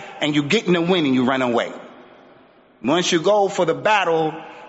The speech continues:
the Muslim man, he has a tawakkul ala Allah, and he knows with yaqeen, nothing's going to harm him except what Allah wrote for him. Nothing's going to miss him except what was meant to mix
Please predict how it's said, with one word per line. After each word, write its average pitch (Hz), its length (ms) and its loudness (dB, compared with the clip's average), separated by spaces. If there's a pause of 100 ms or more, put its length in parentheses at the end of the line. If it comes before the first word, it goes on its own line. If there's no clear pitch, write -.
the 131 80 2
Muslim 175 460 0
man, 190 360 0
he 160 120 -2
has 165 260 0
a 165 80 2
tawakkul 190 920 -2 (120)
ala 147 180 0
Allah, 180 640 0 (280)
and 139 120 0
he 160 120 2
knows 175 720 2
with 160 280 -2
yaqeen, 180 960 0 (460)
nothing's 196 560 2
going 208 240 2
to 202 120 0
harm 208 300 2
him 202 200 2
except 202 400 0
what 196 100 2
Allah 196 720 0
wrote 156 360 0
for 165 120 -2
him. 117 260 -4 (600)
Nothing's 196 400 0
going 202 240 2
to 196 100 2
miss 202 300 0
him 208 300 0
except - 680 -2
what 202 300 0
was 156 180 0
meant 202 400 0
to 165 80 2
mix 185 480 -2